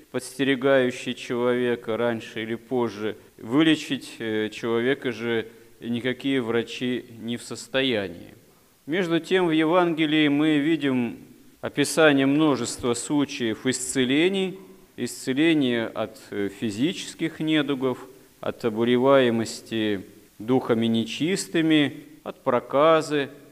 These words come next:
И все это совершает Господь. Видим в том числе исцеление от слепоты, какое в древности осуществить естественными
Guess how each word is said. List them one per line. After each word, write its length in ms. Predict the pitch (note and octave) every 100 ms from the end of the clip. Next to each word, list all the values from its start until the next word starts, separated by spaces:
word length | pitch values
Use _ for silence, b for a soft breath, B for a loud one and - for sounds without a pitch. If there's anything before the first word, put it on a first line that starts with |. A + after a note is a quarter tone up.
| - -
И 200 | A#2 B2+
все 220 | - F#3+
это 120 | F#3+
совершает 680 | F#3+ D3 C3 - D3+ C#3+ C3
Господь. 640 | B2 C#3 C#3 - G#2 F#2 -
Видим 380 | C3+ F#3 D#3 C3+ - - -
в 60 |
том 220 | - D3 C#3+
числе 640 | C3 - C#3 C#3+ C3+ B2
исцеление 840 | B2 - - B2+ D3+ D#3 C#3+ C3 B2
от 80 | B2
слепоты, 840 | - B2+ - B2+ B2 F#3+ G#3+ G3+ - - - -
какое 500 | - B2 - D#3+ D3+
в 80 | A#2+
древности 1040 | B2+ E3 F#3+ E3+ D3 - C#3 C3 A#2+ G2+ -
осуществить 760 | A#2+ - A#2+ C#3 - D#3 D#3+
естественными 960 | C3 B2+ B2+ D3+ D3 - B2 B2 A#2+ A2